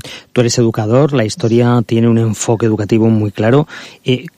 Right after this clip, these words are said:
¿cómo ha sido la recepción del libro, ya no solo entre los niños, sino en los educadores, especialmente en los colegios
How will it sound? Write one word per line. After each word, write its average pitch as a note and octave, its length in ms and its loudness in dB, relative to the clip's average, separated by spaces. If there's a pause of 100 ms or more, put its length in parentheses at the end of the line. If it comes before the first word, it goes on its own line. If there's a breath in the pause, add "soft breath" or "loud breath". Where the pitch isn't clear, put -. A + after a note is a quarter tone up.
¿cómo D#3+ 260 2
ha G3+ 40 -2
sido A2 260 -2
la A2 100 2
recepción A2+ 520 0
del A2 140 0
libro, A2+ 520 2
ya A#2 320 0
no E3+ 60 0
solo F3+ 200 0
entre D3+ 160 2
los C3+ 140 0
niños, E3 320 2
sino A#2+ 460 2
en A#2 120 0
los A2+ 220 0
educadores, A#2 540 2
especialmente C3+ 500 0
en D3+ 60 2
los B2+ 100 0
colegios D3+ 460 0